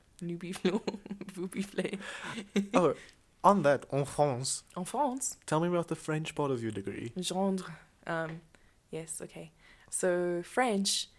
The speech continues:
Speaker 1: is
Speaker 2: Oui, oui.
Speaker 1: wild at university. So I've been doing French since I was in high school, 'cause I went to girls' high and you had to do either French or German.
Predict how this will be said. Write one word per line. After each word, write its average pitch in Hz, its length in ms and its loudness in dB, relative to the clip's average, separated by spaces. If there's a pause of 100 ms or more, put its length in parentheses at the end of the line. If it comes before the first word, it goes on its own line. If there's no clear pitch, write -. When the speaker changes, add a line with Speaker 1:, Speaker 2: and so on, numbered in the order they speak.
(500)
Speaker 1:
is 170 840 2 (120)
Speaker 2:
Oui, 185 180 -6
oui. 196 280 -4
Speaker 1:
wild 165 920 -2
at 160 160 -8
university. 156 600 -6
So - 180 -6
I've 170 80 -6
been 170 140 -8
doing 175 220 -8
French 160 300 -8
since 160 380 -4
I 165 60 -8
was 160 160 -10
in 160 60 -12
high 175 180 -8
school, 196 340 -8 (400)
'cause - 160 -12
I 185 40 -4
went 175 140 -8
to - 60 -18
girls' 196 220 -4
high 185 140 -8
and 175 100 -6
you 170 60 -8
had 170 100 -10
to - 80 -14
do 175 80 -6
either 170 140 -8
French 170 400 -8
or 165 100 -12
German. 165 500 -6